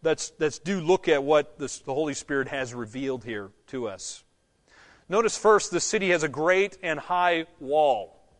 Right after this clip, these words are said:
What does that indicate? Because typically, you, you know, we don't have a wall around our city.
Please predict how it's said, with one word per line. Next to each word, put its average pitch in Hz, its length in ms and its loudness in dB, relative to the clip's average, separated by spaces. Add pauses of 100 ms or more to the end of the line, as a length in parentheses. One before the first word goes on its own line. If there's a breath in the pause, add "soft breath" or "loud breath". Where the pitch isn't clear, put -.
(1200 soft breath)
What 220 160 4
does 247 140 0
that 214 200 6
indicate? 190 500 0
Because 165 380 -4 (600 soft breath)
typically, 208 600 2
you, 185 300 -8 (220)
you 180 80 -8
know, 147 80 -4
we 175 120 -4
don't 156 180 0
have 135 180 -2
a 123 40 -4
wall 143 320 0
around 117 440 -6
our 139 160 -6
city. 131 400 -8